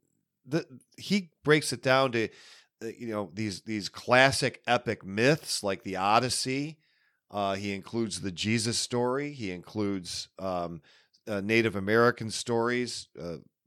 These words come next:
Asian, Far Eastern stories, of course, the, the, um, the Levant Greek myth. But,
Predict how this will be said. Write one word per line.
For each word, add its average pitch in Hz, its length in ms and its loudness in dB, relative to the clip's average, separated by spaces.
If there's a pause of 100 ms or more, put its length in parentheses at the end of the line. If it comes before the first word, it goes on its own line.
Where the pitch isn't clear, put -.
(400)
Asian, 117 540 -2 (180)
Far 107 260 2
Eastern 117 340 -4
stories, 117 680 -2 (420)
of - 60 -20
course, 107 300 -2
the, 98 360 -2
the, 92 340 -2
um, 85 380 -2 (300)
the 107 80 -10
Levant 98 600 0 (160)
Greek 117 300 -2
myth. 113 480 0 (880)
But, 123 360 6